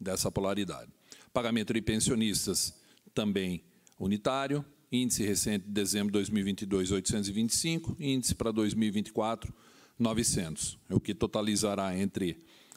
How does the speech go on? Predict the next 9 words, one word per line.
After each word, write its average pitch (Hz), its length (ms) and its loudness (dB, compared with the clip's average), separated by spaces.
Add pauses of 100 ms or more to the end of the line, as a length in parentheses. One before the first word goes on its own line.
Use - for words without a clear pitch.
(360)
pagamentos 101 420 0
inativos 107 540 2
e 107 80 2
pensionistas, 113 840 2
em 110 160 4
número 107 260 4
absoluto 101 460 2
de 95 80 -4
pessoas, 117 720 2